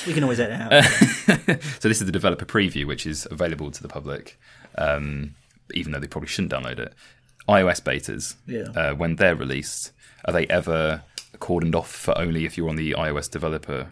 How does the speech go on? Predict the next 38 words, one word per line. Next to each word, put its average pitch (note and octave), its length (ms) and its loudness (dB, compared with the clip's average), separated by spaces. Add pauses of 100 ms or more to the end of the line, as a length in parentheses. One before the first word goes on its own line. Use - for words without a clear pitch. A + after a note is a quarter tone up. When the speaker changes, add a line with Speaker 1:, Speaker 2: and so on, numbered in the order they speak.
Speaker 1:
Yeah, - 200 -8
they, G#2 60 -8
Speaker 2:
program? D2+ 360 0
Speaker 1:
they C3 40 2
have A#2+ 160 0
a, A2+ 180 -2
a A2 100 -8
step - 340 -6
progr-, G#2+ 400 -10
um, G#2 240 -10
cro-, G#2 220 -8
program G#2+ 320 -6
where G#2 80 -6
there's G#2 140 -8
a - 40 -8
public A2+ 300 -2
beta G2 360 -8
and G2+ 140 -6
there's G#2 100 -8
a G2 40 -8
developer G2 320 -10
beta. F#2+ 440 -12
Speaker 2:
Right. - 300 -6
Speaker 1:
So A#2 100 0
at A#2+ 120 0
any B2 160 4
one A2+ 140 2
moment A2 500 0
there A#2 120 -2
will A2 120 -4
be, G#2 460 -4
um, G2+ 460 -8 (120)
you A2 100 -8
know, G2 120 -8
like, F2+ 280 -14
I A2 140 -8
O G#2 100 -8
S - 380 -12